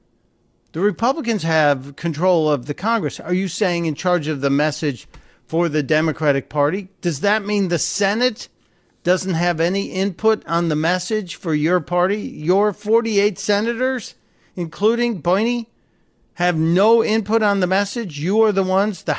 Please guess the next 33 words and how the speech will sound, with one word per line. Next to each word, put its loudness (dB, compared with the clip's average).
House 0
only? -2
This -4
is -4
why -4
this -6
party -4
is -8
divided -4
and -2
why -2
we 0
as -2
conservatives 0
are 2
missing 0
a 0
massive -2
opportunity 0
to -6
take -2
these -4
guys -2
apart. -2
Pelosi, -2
again, -2
trying -2
to -2
address, -4
is -8
there -2
anything -2
new 2